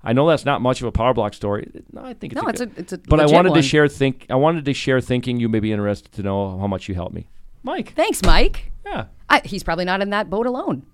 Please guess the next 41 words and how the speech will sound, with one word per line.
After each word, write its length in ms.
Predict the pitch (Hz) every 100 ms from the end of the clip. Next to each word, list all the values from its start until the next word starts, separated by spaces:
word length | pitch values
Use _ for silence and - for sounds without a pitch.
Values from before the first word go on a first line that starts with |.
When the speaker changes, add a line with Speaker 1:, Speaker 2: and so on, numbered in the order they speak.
| _ _ -
Speaker 2:
Or, 280 | 165 156 -
I 40 | -
mean, 280 | 151 139 - - - - 156
yeah. 260 | 175 - - _ -
Speaker 1:
Well, 340 | 156 135 123
he's 160 | 120 117
not 100 | 127
in 60 |
the 60 | 107
boat 160 | 113
much 200 | 113 110
anymore. 340 | 113 104 120 98
He's 60 |
Speaker 2:
Well, 120 | 190 156
Speaker 1:
not 60 |
fishing. 180 | 127 226
Speaker 2:
<laughs> 20 |
he's, 240 | 277 254 -
he's 380 | 220 220 190 247
not 220 | - -
fishing. 480 | 269 254 - - - _ - - - - - - - - _ _ - - - - - - - - - - 554 415 - -
Speaker 1:
Hey, 160 | 330 339
Mike, 240 | 392 370 370
Speaker 2:
Oh, 80 |
waka, 240 | 330 320 302
Speaker 1:
Mike, 300 | - 262 240
Speaker 2:
waka. 380 | 240 240 247 202
Speaker 1:
I'm 200 | 147 175
not 120 | 160
a 20 |
fisherman. 380 | - 127 - 123
I'm 80 | 110
a 40 |
golfer. 480 | 104 98 101 98 95 -
Yeah, 160 | 127
it's 360 | 123 98 - - -
the 100 | 135
heck 180 | 147 117
with 80 | 101
the 60 |
boat. 340 | 85 90 92